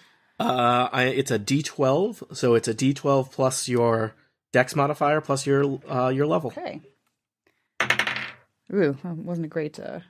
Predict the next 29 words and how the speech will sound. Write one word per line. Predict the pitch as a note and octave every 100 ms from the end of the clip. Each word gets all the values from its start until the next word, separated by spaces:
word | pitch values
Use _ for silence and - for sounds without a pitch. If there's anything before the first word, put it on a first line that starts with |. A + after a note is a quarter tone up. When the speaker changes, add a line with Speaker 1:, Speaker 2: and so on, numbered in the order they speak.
| _
Speaker 2:
great | F3 D#3+
roll | E3 D3+
there. | D3 C#3+ C#3+
Dex | D3 F#3 F3 -
modifier, | F3+ F3 - E3+ D#3+ D#3 D#3 D#3 D3+ _ _ _ _ _ _ _ _ _ _ _
three, | G3 F#3+ F#3+ F#3+
four, | F3+ E3
five. | - - D#3 C#3 D3 - - _ -
Five | D3+ C3+
points | C#3+
of | -
damage. | B2 B2 - - _ C3+
Speaker 1:
All | A#2+
right. | C#3+ C#3+ B2+ - _ _ -
The, | B2 A#2
uh, | A2+ A2+ A2 _ _ _ _ _ -
laser | C3 C3
bot | B2+ B2+
is | A2+
still | - C3+
there, | B2 A2+ G2 - -
but | A2+ G#2+ -
it | -
doesn't | A#2+ A2
look | A2
great. | - G2 - _ _ _ _ -
Speaker 2:
Dang, | - - -
sorry, | - C#3+ C#3
guys. | C3+ D3+ D3 -